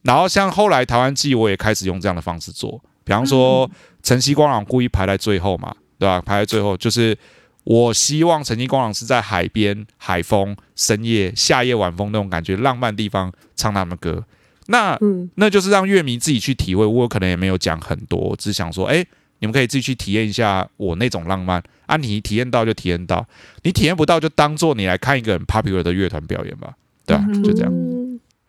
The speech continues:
Speaker 3: 所以其实在团序或者是内容，你都会，现在就会比较想要去设计。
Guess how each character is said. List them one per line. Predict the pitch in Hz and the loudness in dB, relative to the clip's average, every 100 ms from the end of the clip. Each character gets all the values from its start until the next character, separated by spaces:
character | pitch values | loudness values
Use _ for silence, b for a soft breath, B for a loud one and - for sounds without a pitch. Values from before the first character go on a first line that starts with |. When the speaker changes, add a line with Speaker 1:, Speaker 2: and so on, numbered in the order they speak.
| _ | _
Speaker 3:
所 | - | -2
以 | 330 | 0
其 | 220 | 0
实 | 214 | -2
在 | - 311 | 0 -2
团 | - 196 180 226 | 0 -2 0 0
序 | - 254 226 | -2 -2 2
或 | 240 | 2
者 | 202 | 2
是 | 247 247 | 0 0
内 | 254 180 | 2 2
容， | 156 156 | 0 -2
你 | 156 | -2
都 | 165 | -2
会， | 208 226 - _ | 0 0 -2 _
现 | - 277 220 | 0 2 4
在 | 220 196 | 2 2
就 | 208 | 2
会 | 208 | 0
比 | 208 | 0
较 | 170 | -4
想 | 185 151 | -4 -6
要 | |
去 | 175 | -6
设 | 180 - 165 | -2 0 0
计。 | 156 - 156 - | -2 -8 -8 -10